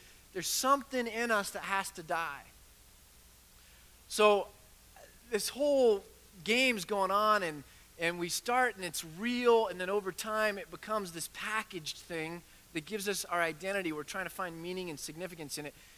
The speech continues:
A-, and the message is we can only find that in Christ. And so that was the first message. So this week, um, I was thinking about, what do you talk about at a three-year anniversary? You know,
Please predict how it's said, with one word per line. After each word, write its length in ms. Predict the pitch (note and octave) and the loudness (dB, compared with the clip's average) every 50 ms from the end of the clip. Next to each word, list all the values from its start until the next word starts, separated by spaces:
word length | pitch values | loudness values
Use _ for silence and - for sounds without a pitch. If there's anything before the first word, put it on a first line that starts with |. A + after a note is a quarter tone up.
| - - - | -20 -18 -12
A-, 160 | E3+ F3+ E3+ - E3+ | -10 -10 -8 -6 -6
and 160 | F3 E3+ E3 | -6 -6 -4
the 40 | D#3+ | -4
message 500 | D#3+ F3 G#3+ A3 - - G3 E3 D3 F3 | 0 2 2 2 2 0 -6 -6 -2 0
is 300 | F3 F3 E3+ D#3+ - - - - - - - - - - - - D3+ E3 | 0 0 0 -2 -6 -10 -14 -20 -20 -20 -20 -20 -20 -20 -20 -18 -12 -8
we 120 | F3 E3 D#3 | -6 -6 -6
can 120 | - F3 | -6 -6
only 200 | F3 F3+ F3+ E3+ | -6 -6 -6 -8
find 280 | - - F3 E3 D#3+ D#3+ | -8 -6 -6 -6 -4 -6
that 80 | D#3 | -8
in 60 | D3 | -10
Christ. 320 | - - F#3 E3+ D#3 - - | -8 -4 -4 -4 -4 -4 -6
And 60 | - | -6
so 140 | - F#3+ F3 | -4 -2 0
that 200 | F#3+ A3+ A#3+ B3 | 0 0 0 0
was 120 | A#3+ G3 | -4 -8
the 80 | F3 F#3 | -8 -12
first 360 | - - A3 G#3+ G3+ - - | -10 -4 -2 -2 -2 -2 -4
message. 300 | G3 F3 D#3 - D3 - | -6 -6 -6 -6 -8 -10
So 100 | - F#3 | -12 -10
this 240 | F#3+ D#4+ E4 - - | -6 -4 -4 -4 -2
week, 300 | G3 F3 E3 E3+ E3+ - - - - - - - - - - - - - - - - - | 0 0 0 0 -2 -8 -20 -20 -20 -20 -20 -20 -20 -20 -20 -20 -20 -20 -20 -16 -6 0
um, 360 | E3 E3+ E3+ E3 E3 D#3 D3 D3 - - - | 2 4 4 4 2 0 -4 -14 -20 -16 -10
I 100 | - F3 | -6 -6
was 120 | F#3+ G3 - | -4 -4 -4
thinking 200 | - G#3 F3+ F3+ | -4 -4 -4 -4
about, 160 | F3+ E3+ D#3+ | -4 -4 -4
what 100 | E3+ G#3 | -4 -6
do 60 | A3+ | -6
you 60 | A3 | -6
talk 320 | G#3 - G#3+ F#3 F#3+ F#3+ - | -8 -8 -6 -6 -6 -6 -4
about 180 | F#3 F3+ F3 | -2 -2 -2
at 140 | F3 E3+ D#3+ | 0 -2 -4
a 40 | D3 | -6
three-year 440 | - - - G3 G#3 G#3 F#3+ D3+ C3+ | -8 -10 -14 -14 -12 -10 -8 -8 -8
anniversary? 480 | B2+ A#2+ A2+ G#2+ A2 G2 - - - - - - - - - - - - - - - - - - - - - - - - - - - - - - - | -8 -8 -8 -10 -12 -14 -14 -16 -16 -20 -20 -20 -20 -20 -20 -20 -20 -20 -20 -20 -20 -20 -20 -20 -20 -20 -20 -20 -20 -20 -20 -20 -20 -20 -20 -20 -12
You 80 | D3 D3 | -4 0
know, 260 | D#3+ E3+ F3+ F3+ | 2 2 2 2